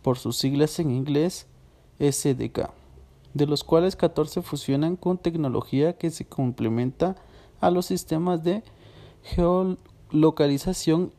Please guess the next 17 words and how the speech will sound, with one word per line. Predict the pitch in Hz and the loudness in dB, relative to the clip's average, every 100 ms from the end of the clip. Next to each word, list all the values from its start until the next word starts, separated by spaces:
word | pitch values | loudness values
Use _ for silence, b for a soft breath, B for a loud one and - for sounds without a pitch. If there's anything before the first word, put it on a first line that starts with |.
| - | -4
y | 175 | -4
portabilidad | - 165 165 165 160 156 135 135 151 - | 2 2 4 2 4 2 2 2 0 -4
en | 147 135 | 0 2
las | 123 | 0
tiendas | - 131 139 | 0 0 2
especializadas | 156 151 139 - 120 113 - 120 143 - | 0 -2 -2 -2 0 0 2 2 2 0
como | 131 117 117 | -2 -2 0
Google | 131 165 175 | 0 0 0
Play | 180 196 - _ - _ _ _ | 0 -4 -6 _ -20 _ _ _
y | 165 156 - _ | -2 -2 -2 _
iStore. | 131 123 - 95 107 - | 0 0 0 -4 -4 -6
Es | 160 | -8
posible | - 180 - 156 170 | -2 0 2 0 2
encontrar | 180 127 117 - 135 170 B B B B B B - | 0 -2 -2 2 2 0 B B B B B B 2
hoy | 160 | 4
en | 185 | 4
día | 170 175 180 - | 2 2 2 -2